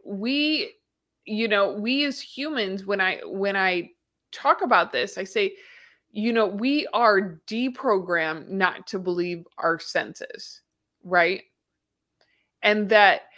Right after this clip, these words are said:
that's one of the things that I tell people a lot that was so confusing in my childhood was, "How do you not see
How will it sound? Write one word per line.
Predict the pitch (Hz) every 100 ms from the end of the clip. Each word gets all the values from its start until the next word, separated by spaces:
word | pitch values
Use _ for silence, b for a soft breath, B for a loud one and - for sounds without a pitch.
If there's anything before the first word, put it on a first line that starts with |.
| b -
that's | 254 277 320
one | 302
of | 294 247
the | 240
things | 262 226
that | 202 -
I | 196 220
tell | 269 214
people | 196 196 180 175
a |
lot | 175 190 -
that | 175
was | 180 -
so | 196
confusing | 190 190 196 - 220 233 220 185
in |
my | 170 156
childhood | - - 320 311 233 180 170 170
was, | 185 185 175 - - b b b
"How | - 269 269
do | 226 240
you | 214 214 226
not | 202 196 240 - -
see | - - 160 - -